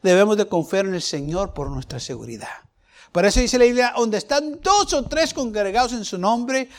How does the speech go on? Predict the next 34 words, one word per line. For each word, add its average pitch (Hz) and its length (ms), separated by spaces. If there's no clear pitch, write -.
ahí 202 160
estoy 202 300
yo 196 60
en 180 100
medio 170 220
de 156 100
ellos". 175 160
No 208 80
dice, 302 200
"Donde 294 240
está 277 180
la 320 140
multitud". 302 640
No, 202 220
no. 160 180
"Donde 170 200
están 233 320
dos 392 280
o 294 100
tres". - 580
Porque 165 220
el 165 60
Señor 208 360
no 320 120
necesita 277 640
gran 247 240
número 254 340
para 202 200
manifestarse. 175 840
Todo 262 160
lo 269 120
que 233 100
Él 247 60
necesita, 240 920